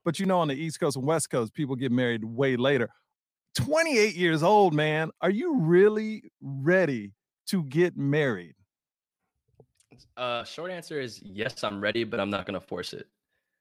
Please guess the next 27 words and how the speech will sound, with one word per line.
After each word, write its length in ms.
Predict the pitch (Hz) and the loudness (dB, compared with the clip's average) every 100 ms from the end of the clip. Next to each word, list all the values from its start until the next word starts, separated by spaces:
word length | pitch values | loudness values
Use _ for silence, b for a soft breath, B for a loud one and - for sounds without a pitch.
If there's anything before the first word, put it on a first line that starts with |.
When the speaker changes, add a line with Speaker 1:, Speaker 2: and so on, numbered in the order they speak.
| _ - | _ -6
Speaker 2:
Like, 120 | 104 | -2
that's 160 | 110 | -2
just 120 | 117 - | -4 -2
how 80 | 107 | 0
I, 200 | 101 98 | 0 0
like, 300 | 120 120 - B B B B | 0 0 -4 B B B B
I 160 | 131 160 | -2 0
knew 260 | 139 135 156 | 0 0 0
for 140 | 131 | -2
myself 360 | 113 - 120 117 | -6 -2 -2 -2
I 80 | 107 | -4
wanted 320 | 104 107 110 | -4 -6 -6
to, 100 | - | -6
like, 220 | 107 101 - | -6 -6 -6
date 140 | 107 | -6
around 340 | 107 107 110 110 | -4 -4 -4 -4
in 60 | |
my, 180 | 107 104 | -2 0
like, 240 | 104 95 | -2 -2
younger 300 | 101 110 107 104 | -4 -4 -2 -2
and 100 | 104 | -4
mid 120 | 104 | -6
twenties 360 | - 113 110 | -2 -2 -2
just 180 | 107 98 | -4 -6
to 60 | 101 | -4
gain 180 | 107 101 | -4 -4
experience. 640 | - 110 110 113 110 | -6 -6 -2 -2 -6